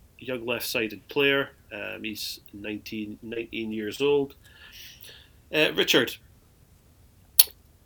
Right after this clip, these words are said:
the topic, the topic that's been going about all day, whether it's been on social media, whether it's been on WhatsApp, WhatsApp chats or anything like that, is, of course, should we be loaning players from our rivals? Now,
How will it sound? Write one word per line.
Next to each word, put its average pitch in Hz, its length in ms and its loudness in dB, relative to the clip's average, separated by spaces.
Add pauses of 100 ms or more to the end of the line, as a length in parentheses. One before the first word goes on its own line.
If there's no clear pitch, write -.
(180)
the 135 120 -4
topic, 185 560 2
the 156 80 2
topic 196 320 2
that's 143 160 -2
been 143 100 -10
going 135 200 4
about 117 180 0
all 107 200 0
day, 101 180 -4
whether 147 180 2
it's 139 100 -4
been 123 120 0
on 113 60 2
social 139 360 0
media, 113 420 2
whether 117 220 2
it's 113 100 -6
been 110 140 -2
on 107 120 0
WhatsApp, - 540 -4 (160)
WhatsApp 135 380 0
chats - 320 -2
or 120 60 -4
anything 117 260 -4
like - 0 -
that, 110 260 -4
is, 107 280 -4 (360)
of - 100 -12
course, 120 300 -2 (240)
should 151 320 0
we 127 60 -4
be 123 160 0
loaning 113 380 0
players 110 360 0
from 107 160 -6
our 101 80 -8
rivals? 101 600 -4 (640)
Now, 139 280 8